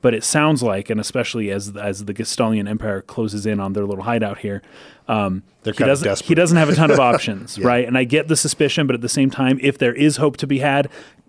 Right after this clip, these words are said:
Speaker 1: grab and hold on to it, because, um, there, hope is fading fast for the returners.
Speaker 2: Right. Um, so Bannon then leaves. He's grown weary with, weary with the hour. "Allow me to rest for a while." You kinda, um,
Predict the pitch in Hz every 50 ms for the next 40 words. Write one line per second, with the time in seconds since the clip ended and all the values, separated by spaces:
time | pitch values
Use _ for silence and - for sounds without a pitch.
0 | _ 208 - 139 131 131 139 127 127 120 113 120 113 110 107 107 104 104 101 98
1 | - 110 - - 117 107 101 101 98 - - - - 107 101 98 95 95 92 113
2 | 123 117 110 107 101 98 98 95 107 - - - 139 143 135 - 123 107 - -
3 | 113 104 98 92 90 90 - - 92 90 - - - - - 101 90 92 92 98
4 | - 107 92 87 90 - - - - 85 78 73 73 71 - _ _ _ _ _
5 | _ _ _ _ _ _ _ _ _ - - - - _ _ _ _ - 110 113
6 | 113 113 110 107 101 101 98 - - - - 113 107 110 104 104 101 104 107 110
7 | 113 110 107 104 101 101 101 101 98 92 87 98 95 98 92 92 90 - 98 92
8 | 80 - 104 101 95 92 85 92 92 92 92 92 87 85 95 - - 101 107 110
9 | 113 104 101 95 98 95 85 92 98 - 101 90 76 76 82 82 85 85 80 -
10 | _ 90 90 92 87 80 80 82 80 - - - 85 80 80 82 82 82 82 -
11 | - _ _ _ _ _ _ _ - 104 107 104 - - 117 120 113 110 101 98
12 | 92 92 - - 98 92 90 85 82 80 82